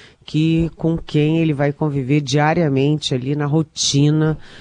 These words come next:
da presidência da República. Eu acho uma boa prática,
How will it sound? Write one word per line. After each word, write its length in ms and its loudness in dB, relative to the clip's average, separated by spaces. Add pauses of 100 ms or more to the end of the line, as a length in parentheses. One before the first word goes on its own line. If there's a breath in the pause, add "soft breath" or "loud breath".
(200 loud breath)
da 140 0
presidência 720 -2
da 100 2
República. 840 0 (280 loud breath)
Eu 160 0
acho 280 0
uma 160 -2
boa 680 2
prática, 840 -2